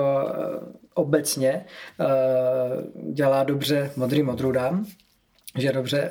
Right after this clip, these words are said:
lépe možná ty odrůdy modré dozrávají. A hlavně, eh, ty kopce, které tam jako v podstatě, co si budeme povídat, jedeme od hranic,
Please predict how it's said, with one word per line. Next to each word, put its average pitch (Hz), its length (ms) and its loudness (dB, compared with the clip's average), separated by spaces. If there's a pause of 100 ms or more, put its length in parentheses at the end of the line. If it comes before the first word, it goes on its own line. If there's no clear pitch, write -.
(220)
lépe 151 360 2
možná 139 420 -4 (320)
ty 151 140 0
odrůdy 143 380 0
modré 143 460 2
dozrávají. 131 680 2 (240)
A - 60 -4
hlavně, 143 480 2 (380)
eh, 123 40 -6
ty 135 120 -4
kopce, - 340 0
které 127 340 0
tam 127 320 -2 (160)
jako 127 500 -2 (400)
v - 40 -20
podstatě, 131 360 -4
co 135 140 -2
si 139 140 0
budeme 135 220 2
povídat, 143 500 0
jedeme 135 300 0
od 135 120 -4
hranic, 143 520 0